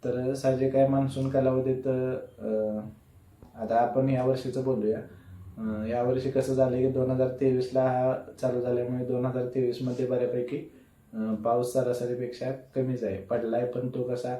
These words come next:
अ, अतिवृष्टीच्या स्वरूपात पडून, अ, तो पाऊस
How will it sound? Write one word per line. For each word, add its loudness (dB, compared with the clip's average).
अ, -8
अतिवृष्टीच्या -2
स्वरूपात -2
पडून, -2
अ, -4
तो -2
पाऊस -2